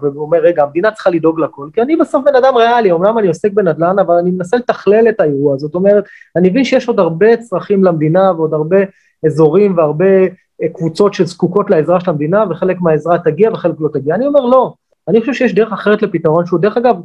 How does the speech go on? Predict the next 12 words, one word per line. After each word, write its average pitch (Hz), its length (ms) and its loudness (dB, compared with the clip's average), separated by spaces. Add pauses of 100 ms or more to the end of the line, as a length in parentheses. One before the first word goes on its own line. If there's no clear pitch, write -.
(200)
הוא 190 120 -4
פתרון 214 340 0
כלכלי. 220 380 0
רמי, 220 200 0
בסופו 180 360 -2
של 247 120 -2
דבר, 165 240 0
תחשוב, 208 340 -6
תוכנית 247 240 -2
תמ"א 262 220 2
שלושים 214 240 0
ושמונה 160 360 0